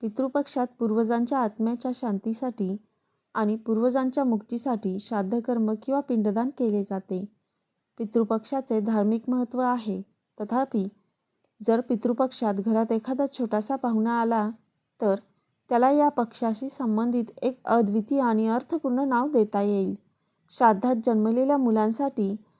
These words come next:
अशा नावांची यादी येथे आहे. पितृपक्षात जन्मलेल्या मुलासाठी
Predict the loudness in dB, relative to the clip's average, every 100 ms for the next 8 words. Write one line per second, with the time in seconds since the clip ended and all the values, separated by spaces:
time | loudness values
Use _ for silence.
0 | _ -6 -4 0 2 2 2 2 0 0
1 | 0 2 0 -2 -4 -4 -2 0 0 0
2 | -4 -6 _ _ _ _ -6 -2 -2 0
3 | -2 -2 -4 -2 0 2 2 2 2 2
4 | 2 0 -2 -6 -2 -2